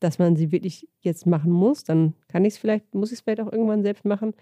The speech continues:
Also Monika Schedin sagt halt auch zu Recht, worüber wir uns auch vorhin schon unterhalten haben, wir verkaufen unsere Arbeitszeit. Also der Arbeitgeber hat auch ein gewisses Recht von uns, Dinge zu verlangen, auf die wir keinen Bock haben. Ja, und das heißt eben manchmal auch Sachen übernehmen, auf die wir keine Lust haben.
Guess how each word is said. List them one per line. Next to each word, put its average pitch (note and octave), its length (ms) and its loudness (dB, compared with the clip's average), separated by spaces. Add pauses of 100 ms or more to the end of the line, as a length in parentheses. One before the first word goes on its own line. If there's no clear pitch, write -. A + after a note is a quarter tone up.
(240)
Also E3+ 140 0
Monika E3+ 420 2
Schedin F3 260 0
sagt E3+ 220 -4
halt F3 120 -2
auch - 180 -6
zu - 140 -14
Recht, F3+ 260 -2
worüber E3 220 -2
wir - 80 -12
uns F3 120 -4
auch E3 100 -8
vorhin G3 240 2
schon F#3+ 120 -4
unterhalten F3 420 -2
haben, F3 240 0 (560)
wir F#3 120 -2
verkaufen F3 380 -2
unsere A3 260 2
Arbeitszeit. G#3+ 640 -2 (260)
Also E3+ 220 -4 (640)
der E3 160 -2
Arbeitgeber F#3 440 0
hat - 80 0
auch F#3+ 120 -6
ein G3 80 6
gewisses F#3 460 -4
Recht F3+ 220 -2
von G3+ 120 0
uns, G3+ 180 0
Dinge G#3+ 220 0
zu - 100 -12
verlangen, G3 300 -2
auf F3+ 80 -4
die G#3 100 -2
wir G3+ 100 2
keinen G3 280 0
Bock F#3 300 -4
haben. G#3 320 2 (140)
Ja, G#3+ 200 -6
und F#3 140 -4
das F3+ 140 -4
heißt F3+ 200 -2
eben F#3+ 160 -2
manchmal G3 260 2
auch A3 60 -2
Sachen A#3 220 -2
übernehmen, B3 320 6
auf A#3+ 140 2
die A3+ 120 -2
wir A3+ 100 2
keine F#3+ 280 0
Lust G#3 300 -6
haben. A#3 200 -10